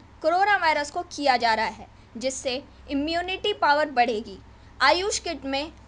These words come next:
अश्वगंधावटी, सनसमनीवटी के साथ ही आयुष रक्षा क्वाथ में गिलोई, वसा, तुलसी, मधुयष्ठी, मारिच,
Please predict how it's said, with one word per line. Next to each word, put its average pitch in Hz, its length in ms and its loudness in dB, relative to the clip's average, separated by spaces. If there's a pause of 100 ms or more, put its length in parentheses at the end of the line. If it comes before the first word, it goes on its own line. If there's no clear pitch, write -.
(160)
अश्वगंधावटी, 277 1160 0 (140)
सनसमनीवटी 320 1000 -2
के 285 160 -4
साथ 277 280 2
ही 262 360 -12 (320)
आयुष 359 460 0
रक्षा 285 380 -2 (260)
क्वाथ 277 220 4 (140)
में 269 240 -4 (340)
गिलोई, 302 600 0 (180)
वसा, 262 520 4 (240)
तुलसी, 311 560 -8 (320)
मधुयष्ठी, 294 880 -2 (260)
मारिच, 277 680 -2